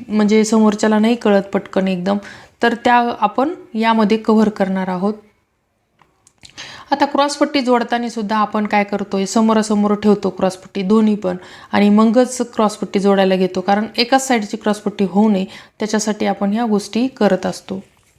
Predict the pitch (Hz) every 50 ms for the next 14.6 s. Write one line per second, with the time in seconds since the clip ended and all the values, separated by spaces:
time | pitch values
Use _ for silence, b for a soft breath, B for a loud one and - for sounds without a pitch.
0 | _ _ _ _ _ _ _ _ _ _ _ _ _ _ _ _ - - - -
1 | - - _ _ _ _ _ _ _ _ _ _ _ _ _ _ _ _ _ _
2 | _ _ _ _ _ _ _ _ _ _ _ _ _ B B B B B B B
3 | B - 277 269 277 285 285 285 269 254 247 233 220 214 226 233 226 247 247 233
4 | 220 220 220 214 226 240 233 240 247 254 254 262 254 254 254 247 - - - _
5 | _ - 220 220 214 208 208 202 202 202 196 202 202 - 220 220 214 208 208 208
6 | 226 220 214 247 247 254 240 240 233 220 208 220 214 208 208 208 208 202 202 202
7 | - - 208 208 214 214 - 208 190 185 185 B B B B B B _ - 208
8 | 202 196 196 190 190 190 B B B _ - 214 208 - 240 240 240 247 240 233
9 | 233 226 220 233 214 - 214 208 - 220 226 226 247 - - _ - - 196 208
10 | 208 214 226 240 233 233 233 233 226 226 226 220 220 208 220 208 208 208 - -
11 | 202 - 202 185 185 185 - 185 180 - 190 196 208 220 214 208 208 202 202 208
12 | B B B B B - 220 208 208 202 - 226 220 220 214 214 214 208 202 202
13 | 196 196 190 190 185 - 190 - - - 202 190 220 226 226 208 226 208 208 196
14 | 196 190 190 190 190 190 185 185 - 185 185 185